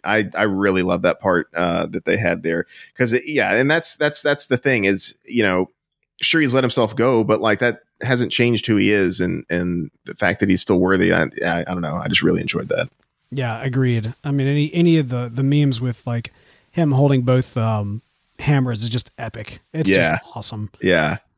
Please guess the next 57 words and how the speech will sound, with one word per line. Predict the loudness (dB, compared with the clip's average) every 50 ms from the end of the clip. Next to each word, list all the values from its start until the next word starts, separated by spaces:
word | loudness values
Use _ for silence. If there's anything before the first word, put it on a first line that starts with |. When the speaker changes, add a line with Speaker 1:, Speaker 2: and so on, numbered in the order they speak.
| _ _
Speaker 2:
So | -12 -10 -8
really, | -6 -4 -4 -4
really | -4 -2 -2 0 0 0
well | 0 0 -2 -2
done. | -4 -4 -4 -2 0 0 0 -2 -2 -6 -12 -20 _ _ _ _ _
Uh, | -2 0 0 2 0 0 -2 0
and, | 0 0 0
and | 2 2 0
again, | 0 2 2 2 2 0 0 -2
you | 0 0
know, | 2 2 2
a, | 0 -2 -4 -6
a | -6
good | -4 -2 0 0 2 2 2 0 0 -4 -8 -10 _ _ _ -16 -16 -16 -16 _ _ _ _ -20 -20 -20 -18 _
conclusion, | -2 0 0 0 -2 -6 -4 -2 0 0 2 2 0 0 0
I | 0 0
suppose, | -2 -4 -4 -2 0 0 0 0 0
like, | 0 -2 -2
to | -2 -4
have | -2 -2 -2 -2
him | -2 -2 0 2 2 4 4 4 2 2 0 -4 _ _ _ _ _ _ _ _ _ _ _ _ -14 -8
get, | -2 0 0 0 0 -2 -6 -8 _ -2
you | 2 4
know, | 4 4
he, | 4 2 -2 -6 -6 -8 -10 -16 -20 -20 -20 -20
<laughs> | -20 -20 -20 -20 -20 _ _ _
I | -2 0
don't | 2 2
know | 2
that | 2 2
he | 2
really | 2 4 2 2 2
got | 2 0 0 0
to | 0 0
a | 0
place | 2 0 0 0 0
of | -4
closure. | -8 -6 -2 0 0 0 0 -2 -4
It's | -6 -4 -2
interesting | -2 0 0 -2 -2 -2 -2 -2 -2
because | -2 -2 -2 0 0
he | 0
was | 0 0
kind | 0 0 0 0
of | 0 0
destroyed | -2 -2 -2 -4 -2 0 2 2 4 4 4
and | 2 2
broken | 2 2 0 2 2 2 0 0
down | 0 -2 -2 0 0 0 0 0 0 -2 -2
over | -4 -6 -6
the | -6 -8
course | -6 -4 -2 -2 -2 -2
of | -4
the | -6
last | -6 -4 -4 -4 -4 -4 -4
three | -4 -4 -4
films, | -4 -4 -2 0 0 2 2 0 0 -2 -4 -4